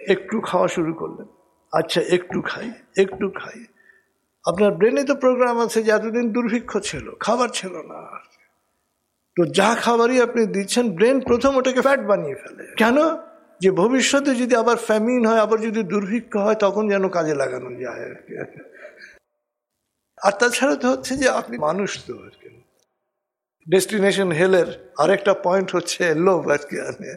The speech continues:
একটু লালসা আর কি। একটু ভালো জিনিস দেখলে জিভে পানি চলে আসে আর কি। আচ্ছা, এত ভালো খাবার, আচ্ছা ঠিক আছে, একটু খাই না আর কি। ওই যে একটু খেলেন, ওটাকেই আপনার বডি তখন,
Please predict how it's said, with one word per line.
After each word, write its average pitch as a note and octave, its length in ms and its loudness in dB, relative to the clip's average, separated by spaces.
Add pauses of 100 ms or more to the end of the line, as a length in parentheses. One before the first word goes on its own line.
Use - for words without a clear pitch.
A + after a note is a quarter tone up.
(320)
একটু F#3 280 2 (100)
লালসা D#3+ 760 0
আর - 200 -6
কি। - 240 -16 (880)
একটু F#3 200 2
ভালো E3 320 2
জিনিস E3+ 300 0
দেখলে D#3+ 320 0
জিভে D#3 460 0 (920)
পানি F3+ 260 2
চলে C#3 280 0
আসে - 240 -8
আর B2 180 -12
কি। - 400 -20 (300)
আচ্ছা, D#3+ 240 0
এত E3 160 0
ভালো D#3 320 -2
খাবার, D3+ 420 -6 (800)
আচ্ছা C4+ 300 -6
ঠিক E3+ 240 -8
আছে, - 200 -10
একটু - 280 -10
খাই C#3 280 -8
না A2 120 -14
আর - 160 -12
কি। - 180 -20 (1200)
ওই D4 140 6
যে D4+ 120 6
একটু C#4 280 2
খেলেন, B3+ 420 2 (280)
ওটাকেই C4 380 4
আপনার C#4 280 2
বডি A#3 300 2
তখন, A3+ 340 0